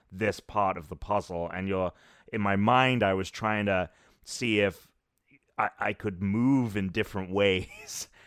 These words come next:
to try and get to the next screen faster. Um, and there are little things like that you can do.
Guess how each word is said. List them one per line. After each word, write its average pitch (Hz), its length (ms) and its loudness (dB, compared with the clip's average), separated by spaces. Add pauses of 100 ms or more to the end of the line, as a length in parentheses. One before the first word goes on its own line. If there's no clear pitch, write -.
(140)
to 117 100 -6
try 110 240 0
and 104 140 -2
get 107 220 0
to 104 100 -12
the 101 60 -4
next 90 260 -6
screen 107 420 -6
faster. 82 600 -8 (380)
Um, 82 540 -8 (420)
and 117 220 0
there 147 140 8
are 160 60 6
little 151 240 4
things 110 320 -4
like 92 160 -4
that 98 160 -4
you 90 120 -6
can 90 220 -6
do. 90 380 -2